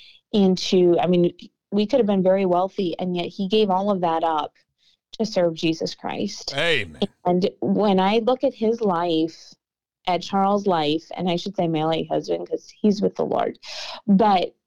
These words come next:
Speaker 1: when I look at his life and his testimony, you know what? He is still flourishing.
Speaker 2: Yeah.
Speaker 1: The, the tree that was planted in his death is still flourishing and growing. And I think of things that are going on with wounded spirits that never could have happened,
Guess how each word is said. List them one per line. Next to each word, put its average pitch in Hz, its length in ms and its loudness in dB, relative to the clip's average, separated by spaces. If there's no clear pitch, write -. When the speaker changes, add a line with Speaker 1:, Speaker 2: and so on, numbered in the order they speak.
Speaker 1:
when 214 140 2
I 214 80 2
look 294 240 0
at 349 60 -4
his 233 220 -2
life 180 500 0
and 170 160 -4
his 190 160 -6
testimony, 220 880 0
you 226 140 4
know 233 140 4
what? 226 240 2
He 262 200 0
is 254 120 0
still 233 280 -2
flourishing. 160 840 -6
Speaker 2:
Yeah. 117 320 -10
Speaker 1:
The, 208 180 2
the 196 120 0
tree 220 440 0
that 214 220 -4
was 185 160 -2
planted 208 580 0
in 196 140 0
his 196 180 -2
death 196 340 0
is 190 180 -2
still 214 320 0
flourishing 175 640 -2
and 170 220 -6
growing. 160 520 -2
And 190 320 2
I 180 120 0
think 226 220 -2
of 190 140 0
things 208 240 0
that 196 100 0
are 175 40 -4
going 190 280 -2
on 185 140 -2
with 180 180 -4
wounded 185 260 2
spirits 190 460 2
that - 140 -6
never 196 400 2
could 175 200 -2
have 160 120 -2
happened, 190 520 -2